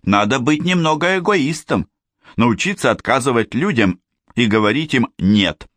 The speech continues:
Ну и самое главное, причина панических приступов и волнений действительно в моей голове,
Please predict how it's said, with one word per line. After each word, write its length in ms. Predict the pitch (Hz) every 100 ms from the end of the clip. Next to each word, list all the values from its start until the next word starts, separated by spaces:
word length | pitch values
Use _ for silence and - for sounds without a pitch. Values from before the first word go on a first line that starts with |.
| _ _ _ _ _ - -
Ну 140 | 123
и 60 | 160
самое 420 | - 220 190 160
главное, 540 | 95 87 62 58 - - _ _ _ -
причина 500 | 117 107 160 147 127
панических 640 | 113 110 107 104 - 85
приступов 560 | 98 92 - 85 87 -
и 80 | 95
волнений 680 | 85 82 85 87 87 101 113 _ _ _ -
действительно 840 | 110 117 - 110 151 110 92 87
в 60 | 82
моей 480 | 80 80 80 113 120
голове, 580 | 98 90 80 76 85